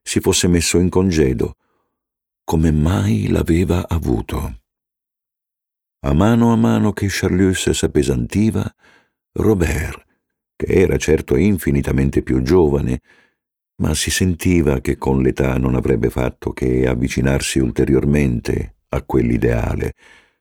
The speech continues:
come certe donne che sacrificano risolutamente il viso alla figura e da un certo punto in poi non si muovono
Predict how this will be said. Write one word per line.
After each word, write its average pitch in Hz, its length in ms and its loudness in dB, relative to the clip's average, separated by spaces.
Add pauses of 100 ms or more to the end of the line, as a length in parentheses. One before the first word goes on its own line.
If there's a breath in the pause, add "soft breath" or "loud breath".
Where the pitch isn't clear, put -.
(160)
come 101 220 0
certe 85 320 0
donne 71 480 0
che - 100 -4
sacrificano 64 760 -2 (280 loud breath)
risolutamente 78 1120 0
il 64 320 0
viso 80 800 2
alla 62 220 -2
figura 69 560 0 (600)
e - 100 -4
da 64 100 0
un 64 100 0
certo - 280 0
punto 76 380 0
in 76 140 2
poi 73 280 2
non 71 220 0
si - 120 -4
muovono 67 480 0